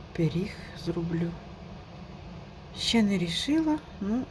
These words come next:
ну, щось треба зробити, бо хочу щось таке.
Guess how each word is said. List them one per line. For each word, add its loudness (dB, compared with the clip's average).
ну, -2
щось -2
треба 2
зробити, 0
бо 2
хочу -4
щось -4
таке. -6